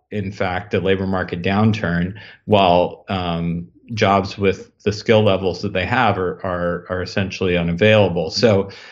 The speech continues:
that's, that's my point, is only that, you know, it's, it's, um, and retirement income protections, while I do think that you could see, like, a basic pension,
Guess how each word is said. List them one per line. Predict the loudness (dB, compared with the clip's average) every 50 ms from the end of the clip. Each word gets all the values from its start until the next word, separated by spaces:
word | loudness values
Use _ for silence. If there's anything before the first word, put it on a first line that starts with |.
| -20 -20 _ _ _ 0
that's, | 2 4 4 4 0 -2 -10 -6
that's | -2 0 0 0 0 -4 -8
my | -4 -4 -2 -2
point, | -4 -4 -4 -4 -4 -2 -2 -4
is | -4 -4
only | -4 -2 -2 -2 -2
that, | 0 0 0 0 -2 -4 -4
you | -2 0
know, | 0 0 0
it's, | -2 -4 -8 -8 -4
it's, | -2 -2 -2 -2 0 2
um, | 2 2 2 2 0 -2 -4 -4 -6 -10 _ _ _ -14 -14 -14 -20 _ _
and | 2 4 4
retirement | 4 4 2 0 2 2 2 2 2 0 0
income | 0 -2 -2 -2 -4 -4 -2 -2 -4 -6 -8 -14 _
protections, | -10 -10 -8 -4 -4 -4 -4 -4 -6 -6 -6 -4 -4 -6 -8 -10 -16 _ _ _ _ _ _
while | -2 0 0 2
I | 2 0
do | 0 0 0 0 0 0
think | 0 0 0 0 0 -2 -6 -4 -4
that | -4 -2 0
you | -2 -2
could | -2 -2 -4 -6
see, | -6 -4 0 0 0 0 0
like, | 0 0 0 -2 0
a | -2 -2
basic | -2 0 -2 -2 -2 -2 -4 -6 -8 -10 -14
pension, | -4 -2 -2 -2 -2 -2 -4 -6 -4 -4 -6 -6 -6 -8 -8 -10